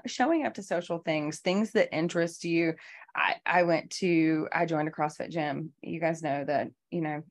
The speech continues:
it's no secret that fitness is my jam, but, um, CrossFit is always known for having a really good community of people, and I'm meeting people who have similar interests. The other thing that I have been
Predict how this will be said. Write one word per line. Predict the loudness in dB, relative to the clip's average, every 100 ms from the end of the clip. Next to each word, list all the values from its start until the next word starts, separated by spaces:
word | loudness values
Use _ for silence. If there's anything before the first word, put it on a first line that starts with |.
| _
it's | -8 -6 0
no | 2 2
secret | -2 -8 -2 -2 -2
that | -4 -4 -6
fitness | -8 -8 -8
is | -10 -6
my | -6
jam, | -4 -4 -2 -2 2
but, | 6 8 6 2
um, | 0 0 0 -6 -2
CrossFit | 2 2 2 -2 -2
is | 0
always | 0 0 -2 -4
known | -2 -2 -2 -2
for | 0
having | 2 0 0
a | -4
really | -4 -4
good | -6 -6
community | -6 -4 -4
of | -4
people, | -2 4 6 6 2 -14 _ _ 2
and | 4 8 6 6 0
I'm | 2 4 4
meeting | 2 0 0 -2
people | -6 -6 -2 0 0 -2 -6
who | -6
have | -6 -8
similar | -6 -6 -6 -6
interests. | -6 -4 -6 -6 -12 _ -20 _
The | 4 4 4 0
other | 2 4
thing | 2 2 2
that | 4 4
I | 6 4
have | 2 0 0 -4 -14 -12 -4
been | 0 0 -2